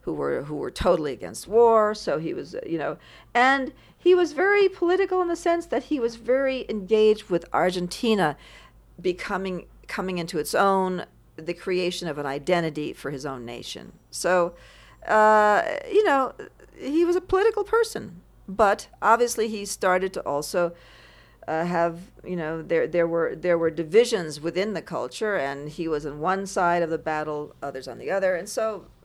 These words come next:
sooner or later these battles became horrendous, and the results of, of, of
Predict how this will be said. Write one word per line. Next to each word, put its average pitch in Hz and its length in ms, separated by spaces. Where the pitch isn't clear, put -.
sooner 254 320
or 233 60
later 214 340
these 180 220
battles 165 400
became 147 640
horrendous, 156 580
and 139 760
the 143 160
results 190 440
of, 147 180
of, 131 260
of 131 240